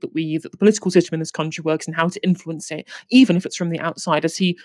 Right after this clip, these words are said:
pointed out astutely there, that he's been able to have much more influence outside of the con-,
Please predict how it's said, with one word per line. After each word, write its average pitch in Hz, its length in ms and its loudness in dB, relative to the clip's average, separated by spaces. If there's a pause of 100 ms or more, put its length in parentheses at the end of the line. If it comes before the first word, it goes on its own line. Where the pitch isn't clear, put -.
(140)
pointed 226 300 6
out 180 180 4
astutely 190 420 2
there, 165 220 2
that 165 80 0
he's 165 220 0
been 190 120 2
able 202 200 8
to 170 80 0
have 165 100 2
much - 240 2
more 185 100 0
influence 165 480 -6 (340)
outside 196 480 4
of 165 80 2
the 165 100 -2
con-, 165 180 -8